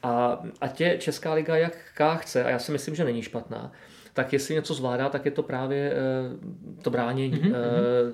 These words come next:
Speaker 1: eh, taktický, eh, vidění hráčů a, a posuny a předávání si útočníka. To se u nás docela umí. A, a Tetek na to teď samozřejmě doplácí, i proto, že ta podpora je minimální.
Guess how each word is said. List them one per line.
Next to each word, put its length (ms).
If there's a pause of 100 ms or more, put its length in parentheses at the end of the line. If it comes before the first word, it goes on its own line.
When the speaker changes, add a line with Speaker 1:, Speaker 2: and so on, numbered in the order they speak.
(140)
Speaker 1:
eh, 100
taktický, 760
eh, 240
vidění 400
hráčů 520
a, 80 (240)
a 80
posuny 640
a 100
předávání 540
si 120
útočníka. 480 (260)
To 100
se 160
u 80
nás 200
docela 280
umí. 300 (340)
A, 960
a 140
Tetek 280
na 80
to 100
teď 160
samozřejmě 340
doplácí, 440
i 160
proto, 360
že 120
ta 120
podpora 420
je 60
minimální. 540